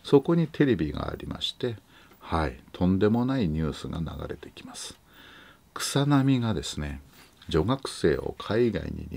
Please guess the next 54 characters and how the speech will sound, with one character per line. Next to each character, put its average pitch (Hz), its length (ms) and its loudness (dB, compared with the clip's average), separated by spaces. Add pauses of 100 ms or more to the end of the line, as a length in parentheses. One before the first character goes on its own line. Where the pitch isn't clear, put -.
逃 - 20 0
が 101 140 -2
そ 120 260 0
う 110 60 -4
と - 160 -18
し - 80 -10
た - 140 -10
そ - 140 -10
の 76 120 -6
飛 - 100 -14
行 95 240 2
機、 - 220 -16 (640)
も 117 220 6
う - 40 0
と 180 240 10
う 131 60 6
に 69 120 0
ね、 71 260 -8 (480)
え 69 440 -2
ー、 67 40 -8
離 76 100 0
陸 107 240 2
時 110 140 -2
間 78 140 -4
を 71 100 -8
過 - 260 -8
ぎ 139 160 0
て - 140 -4
い 76 140 0
る 113 140 4
ん 104 180 2
で 95 120 4
す - 160 -6
け 107 120 2
れ 104 100 2
ど 101 120 0
も、 76 140 0
な 73 440 2
ん 120 160 2 (140)
と 117 240 8 (480)
ハ - 340 4
イ 139 100 12
ジ 143 120 6
ャ 143 40 6
ッ - 20 2
ク - 160 -2
に 76 100 2
遭 69 60 -2
っ - 20 -10
て 78 140 -4
し - 120 0
ま 67 80 -6
っ - 40 -10
て、 - 240 -12